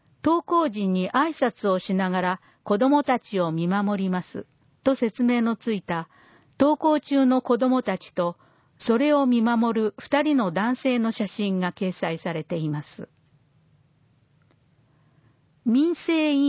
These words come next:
員、児童委員に相談するには、在住する地域を担当する民生委員、児童委員を紹介します。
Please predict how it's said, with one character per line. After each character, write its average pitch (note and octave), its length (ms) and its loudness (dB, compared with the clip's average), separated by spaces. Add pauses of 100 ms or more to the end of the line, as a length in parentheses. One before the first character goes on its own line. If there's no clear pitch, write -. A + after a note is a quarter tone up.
(100)
員、 E3+ 260 -2 (140)
児 A3 220 -2
童 D#4 280 2
委 D#4 240 0
員 F#3+ 140 0
に E3+ 140 -2
相 A#3 240 0
談 G#3+ 240 -4
す F#3+ 120 -6
る F#3+ 120 -2
に E3 180 -2
は、 B2 160 -8 (1500)
在 D4+ 300 2
住 E4 180 0
す - 160 -4
る D#4 140 0
地 D#4 220 -2
域 A3 220 -2
を F3+ 80 2
担 G#3 280 -4
当 G3+ 180 0
す G3 160 -6
る F#3+ 300 -2
民 B3+ 240 2
生 C#4 320 0
委 B3+ 200 2
員、 F3 140 0
児 F#3 180 -4
童 C4 240 2
委 C#4 180 0
員 F#3+ 80 -2
を D#3 100 -2
紹 F3 240 -4
介 D#3+ 220 -6
し - 140 -12
ま D3+ 140 -4
す。 - 260 -16